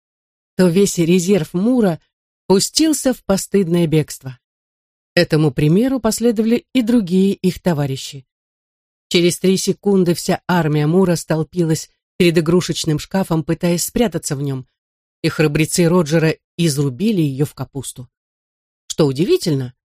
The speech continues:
победитель был в ярости. «Солдаты Джулии всегда бегут!» «Это потому, что я сама поступила бы точно так же»,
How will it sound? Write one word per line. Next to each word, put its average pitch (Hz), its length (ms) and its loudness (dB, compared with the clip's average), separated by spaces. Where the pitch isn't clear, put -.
победитель 160 680 0
был 214 220 2
в 220 40 -2
ярости. 165 560 -2
«Солдаты 233 520 0
Джулии 254 360 2
всегда 214 520 0
бегут!» 151 560 -2
«Это 359 200 2
потому, 294 300 0
что - 120 0
я 294 80 4
сама 285 280 0
поступила 269 420 -2
бы 214 140 0
точно - 320 -2
так 160 260 0
же», 160 200 -2